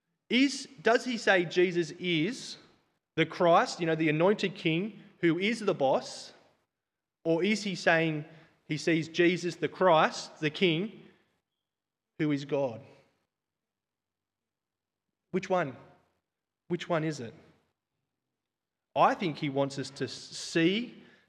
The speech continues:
that when we see Jesus, we actually are seeing God's true king here. It's actually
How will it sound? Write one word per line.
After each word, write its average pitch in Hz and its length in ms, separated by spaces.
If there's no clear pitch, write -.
that 143 160
when 190 240
we 180 120
see 156 260
Jesus, 156 680
we 143 100
actually 151 320
are 135 60
seeing 135 360
God's 131 360
true 139 260
king 131 360
here. 113 260
It's 135 160
actually 156 640